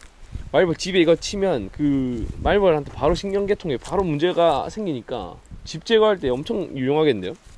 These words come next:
생각보다 엄청 효과가 좋은데? 근데 이게 꿀벌한테도 영향이 없다라고 보기가 좀 애매해. 바로 작용하는 거 보면. 막 죽진 않거든요. 근데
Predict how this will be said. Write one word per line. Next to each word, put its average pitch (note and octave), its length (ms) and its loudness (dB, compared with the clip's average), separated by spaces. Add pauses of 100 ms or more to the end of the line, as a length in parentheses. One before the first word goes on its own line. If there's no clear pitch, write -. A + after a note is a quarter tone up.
(120)
생각보다 G#3 360 0
엄청 F3 460 -2
효과가 - 260 -6
좋은데? G#2+ 300 -10 (1120)
근데 E3+ 180 0
이게 F3 120 2
꿀벌한테도 A#3+ 800 2
영향이 D3+ 280 0
없다라고 E3+ 840 2 (840)
보기가 E3+ 320 0
좀 B2+ 160 -10
애매해. F3 500 2 (220)
바로 C#3 240 0
작용하는 D3 440 0
거 A2 60 -6
보면. G2+ 300 -10 (3250)
막 - 200 -6
죽진 - 420 -6
않거든요. A#2 440 -2
근데 A#2 320 -4